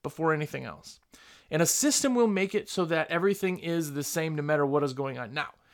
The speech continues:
if you don't believe me that systems are awesome, or you're just tired of me hearing it, I'm gonna give you the same thing. A lot of you are listening, you're gonna go, "Oh, he's gonna talk about McDonald's." And you would be right. Uh, in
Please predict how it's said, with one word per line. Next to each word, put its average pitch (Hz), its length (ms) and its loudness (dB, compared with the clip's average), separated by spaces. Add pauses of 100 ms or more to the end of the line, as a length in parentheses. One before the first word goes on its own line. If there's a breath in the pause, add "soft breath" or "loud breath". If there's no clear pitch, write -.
(240 soft breath)
if 131 100 -8
you 151 80 -2
don't 254 240 10
believe 196 320 0
me 147 80 -2
that 139 140 -4
systems 196 380 0
are 156 100 2
awesome, 139 420 -4
or 143 120 0
you're 143 180 0
just 147 380 -6
tired 147 280 0
of 135 80 -4
me 135 160 -4
hearing 175 320 -2
it, 151 160 -2
I'm 160 80 -2
gonna 185 200 0
give 170 180 0
you 175 240 2
the 156 120 -4
same 160 320 -2
thing. 131 280 -6
A - 60 -6
lot 143 160 4
of 151 60 2
you 151 100 4
are 143 80 4
listening, 151 360 2
you're 143 100 -4
gonna 143 120 -4
go, 147 220 2
"Oh, 170 40 2
he's 165 120 -2
gonna 156 120 -4
talk 147 200 -2
about 180 180 0
McDonald's." 180 680 2 (680)
And 233 320 6
you 226 100 4
would 202 160 2
be 185 200 0
right. 127 520 0 (420 soft breath)
Uh, 160 280 10
in 226 240 6